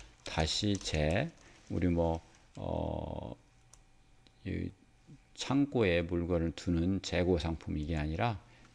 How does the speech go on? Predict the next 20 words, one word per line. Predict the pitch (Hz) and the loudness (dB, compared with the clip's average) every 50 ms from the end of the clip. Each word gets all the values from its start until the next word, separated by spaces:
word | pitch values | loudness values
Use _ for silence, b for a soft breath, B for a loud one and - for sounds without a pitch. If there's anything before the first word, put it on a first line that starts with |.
| - - | -16 -10
재고하다 | - - - 71 71 71 71 71 - - 120 113 101 98 104 - 90 82 76 71 69 | -8 -4 -2 0 0 0 0 -2 0 -2 -2 0 -2 -4 0 2 2 4 4 2 0
이렇게 | 65 - - - - | -2 -6 -10 -14 -10
되는 | - 65 65 65 | -8 -6 -6 -4
거죠. | 69 78 104 139 147 - - - - - - - - - - - - B B B B B B B B B - - | -4 -4 -4 -6 -8 -10 -16 -20 -20 -18 -18 -18 -20 -20 -18 -16 -16 B B B B B B B B B -18 -12
다시 | - - 82 78 - - 101 104 131 147 - - - | -4 -2 0 0 0 0 0 0 -2 -4 -8 -14 -16
생각하다. | - - - - 110 107 - 95 - - - - - - - - - - - - - - - | -14 -12 -8 -6 -6 -6 -4 -6 -6 -8 -10 -12 -12 -12 -12 -14 -16 -20 -20 -20 -18 -14 -14
예. | - - - - - - - - - - B B B B B B B B B B | -14 -14 -16 -20 -20 -20 -20 -20 -20 -20 B B B B B B B B B B
Hit, | - - 127 123 123 - - - - - - | 0 2 2 2 0 -4 -20 -20 -16 -6 -2
rest-, | 95 92 110 107 - - - - - - | 2 4 4 4 2 -2 -14 -16 -6 0
thought, | - 143 147 - - - - - - - - - - - | 4 4 4 6 4 2 0 -2 -6 -18 -18 -20 -18 -12
그는 | - 85 85 82 80 80 - | -6 -4 -4 -4 -4 -6 -6
재고했다. | - - - 85 87 95 95 95 98 95 - 104 98 98 98 - - - - - 127 151 170 175 - - - - - - | -6 -2 0 2 4 6 6 4 4 4 2 2 2 2 0 -2 -4 -6 2 4 4 4 4 0 -6 -14 -20 -20 -18 -10
아, | - 90 85 80 80 82 - B B B B B B - | -6 -4 -4 -4 -4 -8 -10 B B B B B B -10
그의 | - - 90 82 - | -4 -4 -4 -2 -4
결정을. | - - 85 87 92 92 95 - - - - - - 85 76 69 67 65 62 - - - - - - - - - - - - - - B B B B B B B B B - | -4 -2 0 0 0 0 -2 -6 -14 -10 -6 -2 0 0 0 0 -2 -4 -8 -10 -14 -18 -20 -20 -20 -20 -18 -18 -18 -20 -20 -20 -20 B B B B B B B B B -2
After | 117 117 123 123 120 - - - 101 95 92 | 2 2 2 2 0 -2 -6 -2 -2 0 -2
hearing | 85 - - - - 135 135 127 123 110 92 | -2 -4 -6 -2 2 2 2 4 2 0 0
the | - 92 90 | 0 0 2
news, | 92 104 127 131 120 98 80 71 - - - - - | 2 2 4 4 4 2 2 0 -4 -8 -12 -14 -14
그 | - - 92 85 | -8 -4 -4 -4